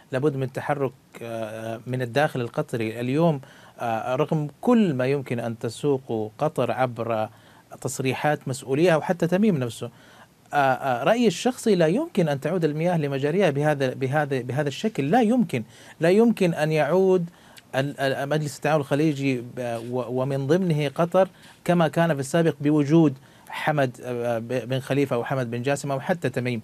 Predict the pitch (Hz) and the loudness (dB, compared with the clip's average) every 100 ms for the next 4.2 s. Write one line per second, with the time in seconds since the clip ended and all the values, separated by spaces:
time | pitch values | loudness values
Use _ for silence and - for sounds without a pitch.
0 | - - - - 175 214 196 220 190 147 | -12 -20 -20 -6 2 4 4 4 2 0
1 | 135 135 143 135 131 120 143 160 208 220 | -2 -2 -2 -2 -2 -2 0 4 6 6
2 | 143 135 - 139 135 139 151 110 - _ | 4 -4 -2 0 2 4 2 0 -4 _
3 | - _ - 120 117 110 117 113 143 147 | -20 _ -6 -2 -2 -4 -8 -6 2 4
4 | 175 160 | 4 2